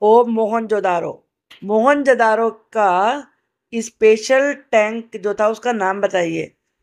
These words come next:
वो था the Great Bath। हड़प्पा was discovered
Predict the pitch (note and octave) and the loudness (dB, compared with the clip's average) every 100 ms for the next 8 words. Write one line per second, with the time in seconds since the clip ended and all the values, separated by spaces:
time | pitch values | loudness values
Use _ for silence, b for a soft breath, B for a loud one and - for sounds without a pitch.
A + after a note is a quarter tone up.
0 | - F#3 A#3 A#3+ A#3 A#3+ B3 G3 G3+ A3+ | -4 2 2 4 2 2 -2 -2 0 0
1 | A3+ F#3+ F3+ - _ _ _ _ _ _ | 0 -4 -2 -6 _ _ _ _ _ _
2 | _ _ _ - A#3 B3+ D4 D#4 D4+ D4 | _ _ _ 0 4 4 4 2 4 0
3 | A#3 B3 - A#3 G#3+ A#3+ | 0 -10 -6 -2 0 -2